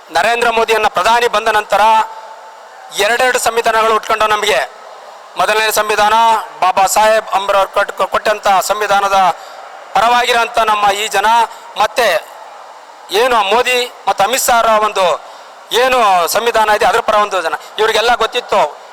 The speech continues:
ಯಾವಾಗ ಇಪ್ಪತ್ತಾರನೇ ತಾರೀಕಿಗೆ ಯಾವನೋ ಒಬ್ಬ ಆರ್ ಟಿ ಐ ಕಾರ್ಯಕರ್ತ ಅವನಿಗೆ ಕೋರ್ಟ್ ಚೀಮಾರಕ್ಕೆ ಇಪ್ಪತ್ತೈದು ಲಕ್ಷ ಫೈನ್ ಕಟ್ಟಂಗ್ ಮಾಡಿದೆ, ಅವನೇನಾದ್ರು ಒಂದು ಕಂಪ್ಲೇಂಟ್ ಕೊಟ್ರೆ ಇವರು ಒಂದು ಟೂ ತ್ರೀ ಅವರ್ಸಲ್ಲಿ ಒಬ್ಬ ಮುಖ್ಯಮಂತ್ರಿಗಳಿಗೆ ನೋಟಿಸ್ ಸರ್ವ್ ಮಾಡ್ತಾರೆ.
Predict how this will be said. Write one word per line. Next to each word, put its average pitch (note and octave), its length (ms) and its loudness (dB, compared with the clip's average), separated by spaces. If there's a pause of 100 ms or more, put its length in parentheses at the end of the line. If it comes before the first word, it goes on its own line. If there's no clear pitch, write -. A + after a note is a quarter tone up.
(680)
ಯಾವಾಗ A3 260 2
ಇಪ್ಪತ್ತಾರನೇ A3+ 600 0
ತಾರೀಕಿಗೆ A3 520 0
ಯಾವನೋ A3 440 2
ಒಬ್ಬ A3 140 -2
ಆರ್ G#3 220 2
ಟಿ A#3+ 80 0
ಐ A#3 80 2
ಕಾರ್ಯಕರ್ತ G#3+ 480 -2 (460)
ಅವನಿಗೆ G3 220 0
ಕೋರ್ಟ್ A#3+ 320 -2
ಚೀಮಾರಕ್ಕೆ A3+ 500 0
ಇಪ್ಪತ್ತೈದು A#3 440 -2
ಲಕ್ಷ G#3+ 140 -4
ಫೈನ್ A#3+ 260 -2
ಕಟ್ಟಂಗ್ A3+ 240 -2
ಮಾಡಿದೆ, G#3+ 260 0 (400)
ಅವನೇನಾದ್ರು G#3+ 540 0
ಒಂದು G#3+ 120 -4
ಕಂಪ್ಲೇಂಟ್ A3+ 460 -4
ಕೊಟ್ರೆ A3 640 0 (100)
ಇವರು A3 240 2
ಒಂದು A3 360 0
ಟೂ - 420 -4
ತ್ರೀ C4+ 180 -4
ಅವರ್ಸಲ್ಲಿ B3 600 0 (360)
ಒಬ್ಬ G3+ 120 -2
ಮುಖ್ಯಮಂತ್ರಿಗಳಿಗೆ A#3+ 680 -2
ನೋಟಿಸ್ A#3 300 -2
ಸರ್ವ್ A#3 160 0
ಮಾಡ್ತಾರೆ. G#3+ 320 0